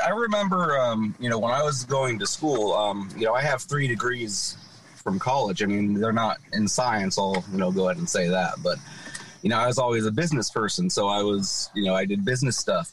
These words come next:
But, you know, you still have to, to listen, and, you know, I listened to it, and it, it didn't make any sense when they told me then. But, you know, even, even dark matter, that wasn't a thing, you know, when I was in high school. They didn't talk about that back then.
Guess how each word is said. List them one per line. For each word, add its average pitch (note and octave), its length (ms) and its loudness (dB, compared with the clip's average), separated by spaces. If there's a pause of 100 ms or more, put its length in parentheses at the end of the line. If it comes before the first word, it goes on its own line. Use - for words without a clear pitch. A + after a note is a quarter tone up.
But, G#2+ 220 2 (1040)
you C3+ 100 0
know, B2+ 160 2
you B2 160 2
still F3 280 0
have D#3 240 2
to, C3 360 0
to C3+ 100 0
listen, C#3 500 0
and, A#2 280 0
you A#2+ 80 0
know, A#2 100 2
I A#2+ 140 2
listened C#3+ 440 0
to C3+ 160 2
it, A2+ 120 2
and A2+ 100 0
it, A2+ 140 -2
it A#2 160 -2
didn't C3 280 -2
make C3+ 200 -2
any B2 160 0
sense C3+ 340 -2
when A#2+ 120 -6
they G#2+ 80 -4
told C3 260 -2
me G#2+ 120 -2
then. A#2+ 280 0
But, A2 220 0
you A#2 80 -6
know, A2+ 100 0
even, C3 420 -2
even C3 300 -2
dark C3 260 0
matter, A#2 340 0
that A#2+ 220 0
wasn't C#3 280 0
a A#2 40 0
thing, C#3+ 380 -2
you A2+ 80 -4
know, A2 140 2
when A2 160 2
I A2+ 160 0 (280)
was A2 220 0
in G#2+ 80 0
high B2 220 -2
school. D#2 400 -6
They G2 100 2
didn't C3 200 0
talk D3 200 0
about F#2 300 -2
that - 180 -6
back - 220 -6
then. - 260 -18